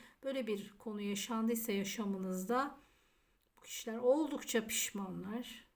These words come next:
Siz sabırlı olun sevgili Aslan Burcu. Her şey sizin için gerçekten değişecek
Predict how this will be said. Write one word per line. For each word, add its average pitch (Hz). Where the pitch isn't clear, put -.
Siz -
sabırlı 285
olun 285
sevgili 220
Aslan 202
Burcu. 208
Her 247
şey 226
sizin 220
için 202
gerçekten 214
değişecek 190